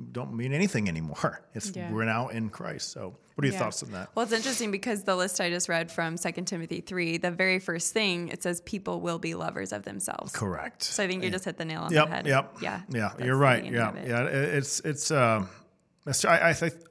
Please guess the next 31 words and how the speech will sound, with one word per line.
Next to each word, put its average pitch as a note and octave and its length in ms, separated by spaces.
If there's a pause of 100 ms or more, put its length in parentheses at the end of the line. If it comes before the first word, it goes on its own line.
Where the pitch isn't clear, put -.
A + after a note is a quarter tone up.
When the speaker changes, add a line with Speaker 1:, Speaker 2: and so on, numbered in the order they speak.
(120)
Speaker 1:
uh, D3 160 (160)
I've D3+ 160
always C#3+ 180
said A#2 160
this. A2 280
I B2+ 60
think B2 180
it's A#2 120
a, G#2 120
it's - 160
a G#2 40
byproduct, - 760 (200)
consequence A2 680
of G2 340
abundance, F2 680 (380)
right? F#2 220
Speaker 2:
Mm-hmm. - 20
Speaker 1:
So, F2+ 380 (400)
you G#2+ 40
know, F2+ 100
we F2+ 80
go G2 140
through F#2 160
World F2 240
War D#2 140
Two, C#3 420 (800)
come G#2 220
out F#2 160
as - 120
a - 160
superpower. F#2+ 580